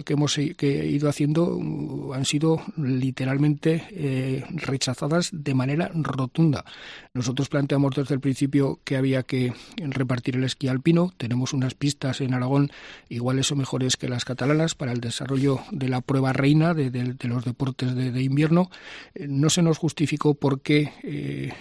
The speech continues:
se nos rechazaba, pero se nos rechazó. Eh, era una razón evidentemente política, porque técnicamente no había ningún motivo para hacerlo, y así ha ido ocurriendo permanentemente. Ha habido polémica con,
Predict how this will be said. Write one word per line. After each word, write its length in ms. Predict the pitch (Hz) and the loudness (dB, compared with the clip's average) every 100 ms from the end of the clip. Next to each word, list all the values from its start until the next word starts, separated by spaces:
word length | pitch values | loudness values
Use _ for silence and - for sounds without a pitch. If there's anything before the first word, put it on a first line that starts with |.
| - 156 - | -16 -12 -6
se 160 | - 139 | 0 2
nos 180 | 143 | 2
rechazaba, 500 | 139 131 120 151 156 | 0 -2 -2 2 2
pero 180 | 175 135 | 2 0
se 120 | 127 | 2
nos 200 | 131 131 | 0 0
rechazó. 440 | 131 117 123 151 180 - - - - | -2 -4 0 0 -2 -6 -18 -18 -12
Eh, 280 | 127 117 - | -10 -10 -6
era 160 | 120 131 | -4 0
una 340 | 143 143 139 | 2 2 0
razón 340 | 131 127 151 139 | -2 -2 0 0
evidentemente 600 | 135 135 131 131 127 127 | 2 0 0 0 -2 -2
política, 460 | 123 127 143 165 | -2 -2 -2 -2
porque 300 | 170 123 113 | -2 -4 -4
técnicamente 640 | 110 127 127 131 131 131 139 | -6 -4 -2 0 0 0 0
no 80 | |
había 200 | 131 131 | 0 0
ningún 260 | 131 127 131 | 0 0 2
motivo 380 | 131 123 135 131 | 0 0 0 0
para 160 | 139 | 0
hacerlo, 320 | 139 147 147 180 - - - - - | 0 2 2 0 -6 -20 -20 -18 -8
y 180 | 131 131 | -2 0
así 240 | 123 156 | 0 2
ha 60 | 151 | 4
ido 240 | 165 165 | 4 6
ocurriendo 920 | 151 147 - 147 131 143 139 139 139 | 6 4 0 -4 -4 0 2 4 2
permanentemente. 760 | 131 131 127 127 127 139 156 120 | 2 2 2 2 2 2 2 -2
Ha 40 | |
habido 240 | 117 127 127 | 0 0 0
polémica 560 | 127 135 151 147 165 | 2 4 4 2 0
con, 360 | 165 135 131 | 0 0 2